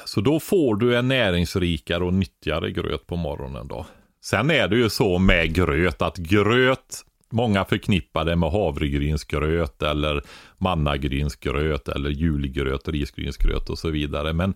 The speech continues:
gröt går ju att utveckla väldigt mycket med olika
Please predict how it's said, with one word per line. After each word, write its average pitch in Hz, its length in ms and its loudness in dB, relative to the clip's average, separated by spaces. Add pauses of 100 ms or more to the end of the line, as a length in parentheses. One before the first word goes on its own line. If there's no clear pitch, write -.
(400)
gröt 104 760 2
går 95 300 2
ju 90 200 4
att - 160 -4
utveckla 80 1120 0 (260)
väldigt 78 960 0
mycket 92 480 -4 (360)
med 78 540 0 (960)
olika 78 760 0